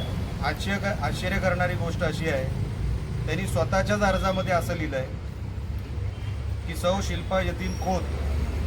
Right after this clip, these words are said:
विवाहापूर्वी शिल्पा सुधाकर परब वरीलप्रमाणे माझी रक्तसंबंधित वंशावळ आहे, माझी जात हिंदू कुणबी हीच आहे. सदरील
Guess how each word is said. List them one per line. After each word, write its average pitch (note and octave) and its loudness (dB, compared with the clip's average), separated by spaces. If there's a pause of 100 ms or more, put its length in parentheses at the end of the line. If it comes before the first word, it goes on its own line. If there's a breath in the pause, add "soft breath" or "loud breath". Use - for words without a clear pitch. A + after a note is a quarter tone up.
(140)
विवाहापूर्वी F3 2 (760)
शिल्पा F3+ 0
सुधाकर F3 2
परब F3 0 (1700)
वरीलप्रमाणे F3 0
माझी D#3 -2 (380)
रक्तसंबंधित E3+ -2
वंशावळ F3 2
आहे, C3+ 2 (1400)
माझी C#3 2
जात F3 4 (200)
हिंदू E3+ -2
कुणबी F3 -4
हीच F3+ -4
आहे. C3+ 0 (880)
सदरील F3 -2